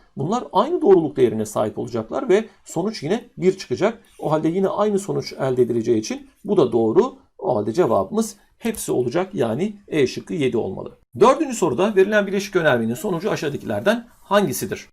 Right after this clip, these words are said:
Arkadaşlar bir parantez var bakın. Parantezin üzerinde değil var.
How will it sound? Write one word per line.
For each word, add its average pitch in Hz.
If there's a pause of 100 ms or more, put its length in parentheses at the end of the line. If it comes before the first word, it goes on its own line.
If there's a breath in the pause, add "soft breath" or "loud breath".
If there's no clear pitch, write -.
Arkadaşlar 220
bir 247
parantez 214
var 151
bakın. 240
Parantezin 190
üzerinde 175
değil 156
var. -